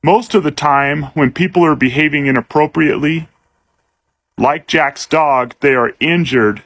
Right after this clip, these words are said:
they're not idiots. That lesson changed the way I looked at the world.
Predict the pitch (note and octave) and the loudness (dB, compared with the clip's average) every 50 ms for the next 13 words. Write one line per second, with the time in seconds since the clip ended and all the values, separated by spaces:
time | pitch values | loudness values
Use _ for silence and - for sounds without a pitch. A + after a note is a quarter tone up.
0 | _ _ - - B2+ B2 B2+ B2+ B2+ B2 - - _ - - A#2 G#2+ G2+ F2 - | _ _ -4 -2 0 0 2 2 0 0 -2 -6 _ -6 -4 -4 -2 -2 -4 -6
1 | - - _ - - - - - _ _ _ _ _ _ _ _ _ _ _ _ | -6 -10 _ -14 -14 -14 -14 -18 _ _ _ _ _ _ _ _ _ _ _ _
2 | _ - C#3 D3 D#3+ - C3 D3+ D#3+ D#3 - - D3+ B2+ A#2 - - D#3 D3 D3 | _ -2 0 0 0 0 0 2 2 2 2 0 -2 -2 -2 0 -2 -2 -2 -2
3 | C3+ - - C#3 C3 C#3 C3+ B2+ B2 B2 A#2+ A#2+ C3+ C3 - - - - - A#2+ | -4 -2 -2 0 2 2 2 2 2 0 2 0 0 0 0 -4 -8 -4 -4 -4
4 | G#2+ G#2+ G#2+ G#2+ G2+ F#2+ G2 F#2+ - | -2 0 2 2 2 0 -2 -6 -10